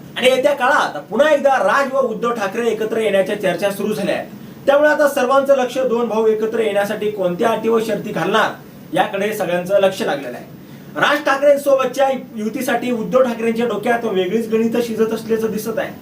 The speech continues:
त्यामुळेच दुसरीकडे मित्रपक्ष असलेल्या शरद पवार यांची राष्ट्रवादी काँग्रेस आणि काँग्रेसच्या पोटात गोळा झालाय असं दिसतंय.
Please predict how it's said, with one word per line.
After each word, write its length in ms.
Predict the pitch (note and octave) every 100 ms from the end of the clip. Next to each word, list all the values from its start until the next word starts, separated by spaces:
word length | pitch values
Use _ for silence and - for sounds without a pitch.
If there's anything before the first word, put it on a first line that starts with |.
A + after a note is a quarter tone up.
| - - - -
त्यामुळेच 580 | A3 A3 A3+ B3 - - - -
दुसरीकडे 500 | E3 F3 C4 B3+ B3
मित्रपक्ष 500 | A3+ A3 A3 A3 -
असलेल्या 480 | A3+ G#3 G3+ G3 G3+ G3+
शरद 260 | G3+ A#3+
पवार 400 | B3+ A#3+ A#3 A#3
यांची 300 | A3+ F#3+ G3
राष्ट्रवादी 520 | F#3 F3+ F3+ G#3 F#3
काँग्रेस 540 | F#3+ F#3+ G3 A3 F3 - - - - -
आणि 160 | F#3+ G3
काँग्रेसच्या 460 | F#3+ F3+ A#3 B3 C4
पोटात 480 | - F#3 G3+ G#3
गोळा 360 | - D#3+ E3 G3
झालाय 320 | G3 G#3+ G#3
असं 220 | F3+ G3+
दिसतंय. 440 | F#3 - - G3